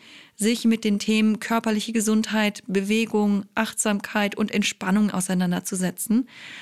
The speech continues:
Auch die persönliche Sicherheit spielt natürlich eine Rolle, denn einige Betroffene können die geschehenen Ereignisse besser verarbeiten, wenn sie wissen, dass sie selbst und vielleicht auch ihre Angehörigen in Sicherheit sind. Gerade wenn man ein,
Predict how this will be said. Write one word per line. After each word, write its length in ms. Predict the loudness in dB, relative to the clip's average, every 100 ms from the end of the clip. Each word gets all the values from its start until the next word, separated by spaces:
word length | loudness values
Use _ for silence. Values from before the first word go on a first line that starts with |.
| -18 -8 0
Auch 260 | 0 0
die 200 | 0 0
persönliche 680 | 0 -2 0 2 2 2 0
Sicherheit 680 | 0 -2 -2 -2 0 -2 -2
spielt 240 | -2 0
natürlich 460 | 0 0 -2 -2 0
eine 120 | 0
Rolle, 320 | 2 0 0
denn 160 | 0 0
einige 320 | 2 2 0
Betroffene 560 | -2 -4 -2 2 2 2
können 540 | 0 2 4 2 -2
die 120 | -4
geschehenen 520 | -2 0 2 4 4
Ereignisse 580 | 2 -2 -2 -2 -2 -2
besser 400 | -2 -2 -2 -2
verarbeiten, 720 | -2 -2 0 2 0 0 0
wenn 140 | 2 0
sie 160 | 0
wissen, 340 | 0 2 2 0 -4 -18 -16 -18 -20 -8 -2
dass 200 | 0 2
sie 80 |
selbst 380 | 2 0 -2 -2
und 260 | 0 0 -2
vielleicht 380 | -8 -2 0 0
auch 100 | -2
ihre 260 | -2 -2 0
Angehörigen 720 | 0 2 2 0 2 2 0
in 200 | 2 2
Sicherheit 480 | 2 0 0 -2 -2
sind. 280 | -4 -4 -4
Gerade 280 | -2 0 2
wenn 140 | 0
man 140 | 0
ein, 300 | 0 2 2